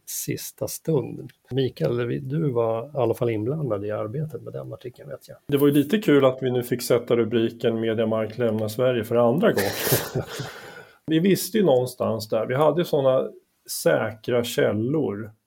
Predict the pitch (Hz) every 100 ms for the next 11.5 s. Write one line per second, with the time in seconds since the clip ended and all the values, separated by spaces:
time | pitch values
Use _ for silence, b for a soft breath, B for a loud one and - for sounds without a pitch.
0 | _ _ _ - 120 131 143 131 127 120
1 | 120 117 117 123 131 139 - - 123 120
2 | 113 110 107 120 117 - - 139 123 127
3 | 117 101 107 107 104 110 117 120 120 139
4 | 139 151 165 175 - 147 120 131 123 135
5 | 117 110 147 127 110 107 107 110 107 113
6 | 123 - - 110 - 107 104 127 110 _
7 | - 120 113 110 107 - - 101 131 -
8 | 113 - 107 104 127 - 104 101 98 101
9 | 123 107 113 143 117 - 110 120 117 120
10 | - 120 107 113 104 - 107 107 107 120
11 | 107 123 - 101 101